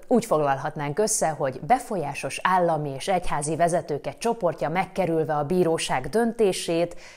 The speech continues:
titokban a köztársasági elnök kegyelmi jogkörével visszaélve kihozták a börtönből egy predátor jobb kezét. Hát a hibánál talán egy árnyalattal jobb szó a fogolyszöktetés, esetleg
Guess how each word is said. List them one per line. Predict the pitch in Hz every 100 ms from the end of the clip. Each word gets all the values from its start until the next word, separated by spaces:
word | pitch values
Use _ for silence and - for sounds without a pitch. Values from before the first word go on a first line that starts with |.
| -
titokban | - 339 190 131 139 165 180 185 180 -
a | 147
köztársasági | 143 139 131 131 143 - 139 147
elnök | 143 147 143
kegyelmi | - 160 160 151 160
jogkörével | 160 156 170 156 147 151 147
visszaélve | 220 - 226 214 208 196 208 208
kihozták | 165 139 143 - 175 175
a | 165
börtönből | 170 160 185 180 185
egy | 185
predátor | - 165 143 156 - 175
jobb | 160 135 -
kezét. | 151 139 156 147 147 - - - - - - - -
Hát | 196
a | 220 220 226 - -
hibánál | 320 381 151 151 156
talán | 156 160 156 156
egy | 160 -
árnyalattal | 202 175 143 131 135 - 151
jobb | 151 160 160
szó | - 147 139
a | 123 123 123 120 131 - -
fogolyszöktetés, | - 165 190 185 196 175 196 175 202 185 190 - - - - _ -
esetleg | - - 139 - 131